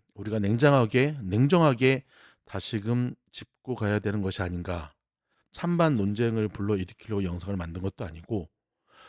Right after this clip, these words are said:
뒤늦게 목 잡고 후회하고자 이 영상을 만든 것도 아니고, 제목 그대로 약간 어그로를 끄는 뉘앙스는 있지만, 혹시 우리 모두가 일론 머스크에게 속고 있는 것은 아닐까라고 하는 관점으로 한번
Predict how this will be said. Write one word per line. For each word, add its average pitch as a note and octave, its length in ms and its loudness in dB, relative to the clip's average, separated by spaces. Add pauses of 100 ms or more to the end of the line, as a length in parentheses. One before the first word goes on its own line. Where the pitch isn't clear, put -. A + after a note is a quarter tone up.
(160)
뒤늦게 B2+ 800 -2 (800)
목 - 280 -14
잡고 A2+ 520 -4
후회하고자 A2 680 2
이 G2 80 2
영상을 F#2+ 280 -2
만든 F2 260 -6
것도 F#2 280 -12
아니고, F#2 340 -8 (840)
제목 D3+ 320 2
그대로 C3 560 6
약간 A#2+ 440 -2 (720)
어그로를 A2+ 400 2
끄는 C3 460 2 (420)
뉘앙스는 G2+ 480 -4
있지만, F#2+ 340 -6
혹시 C3+ 640 2 (200)
우리 D3 160 2
모두가 A2 500 4 (640)
일론 D#3+ 400 4
머스크에게 G#2+ 640 0
속고 - 420 -6
있는 D#3+ 220 0
것은 C3 260 0
아닐까라고 F#2 1600 -8
하는 C3+ 120 2
관점으로 A2 540 2
한번 A#2+ 360 4